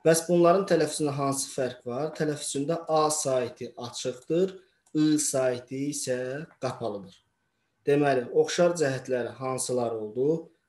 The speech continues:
Qalın olması və dodaqlanmayan olması. Fərqli cəhətləri hansılardır? A saiti açıqdır, I saiti isə qapalıdır. On birinci tapşırığımıza baxaq.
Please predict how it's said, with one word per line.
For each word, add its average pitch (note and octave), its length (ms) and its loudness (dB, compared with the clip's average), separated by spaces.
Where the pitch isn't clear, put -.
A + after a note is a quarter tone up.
Qalın C3 480 0
olması F3 640 2
və D3 200 0
dodaqlanmayan C#3 760 -2
olması. D#3+ 440 0
Fərqli D#3 480 2
cəhətləri C3 560 0
hansılardır? C3+ 680 -2
A D#3 200 6
saiti A#2+ 580 -6
açıqdır, D#3 640 -4
I D#3 180 -2
saiti B2+ 600 -4
isə B2 220 -6
qapalıdır. G#2+ 540 -12
On D3+ 220 2
birinci B2+ 340 -2
tapşırığımıza C3 600 -4
baxaq. C3+ 380 -6